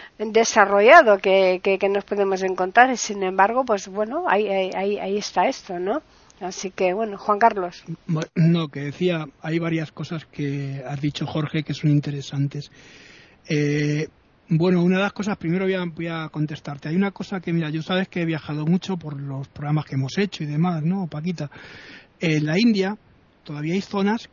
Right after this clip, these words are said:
Speaker 2: que no es la esclavitud como la estamos diciendo, la trata y demás, no, no, es la esclavitud tal y como se hacía en el siglo diecinueve, sigue habiendo ese tipo. ¿Por qué? Pues porque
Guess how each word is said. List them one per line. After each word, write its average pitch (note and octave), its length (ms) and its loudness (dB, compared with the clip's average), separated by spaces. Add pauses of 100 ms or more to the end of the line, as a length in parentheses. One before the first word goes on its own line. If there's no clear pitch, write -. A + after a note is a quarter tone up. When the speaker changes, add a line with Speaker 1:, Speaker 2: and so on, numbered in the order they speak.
Speaker 2:
que C#3+ 120 -6
no E3+ 260 2
es A#3+ 260 -2
la F3+ 120 -8
esclavitud D#3 560 -8
como D3 220 -4
la D3 60 -8
estamos D3 280 -4
diciendo, D3 360 -2
la C#3 120 -10
trata E3 320 -4
y D#3 60 -4
demás, D#3+ 240 0
no, E3+ 100 2
no, G#3 200 2
es E3+ 180 -10
la F#3 60 -4
esclavitud F3+ 580 -4
tal F3 180 -4
y G3 80 -4
como F3 260 -2
se D3+ 220 -10
hacía F3 480 -4 (280)
en E3+ 100 2
el D3+ 120 0
siglo F3 300 -4
diecinueve, F3+ 560 -2
sigue E3 280 -6
habiendo F#3+ 360 2
ese E3 160 -8
tipo. D#3 360 -10 (300)
¿Por D#3 140 -8
qué? G3+ 100 0
Pues G3 140 -6
porque D3+ 340 -10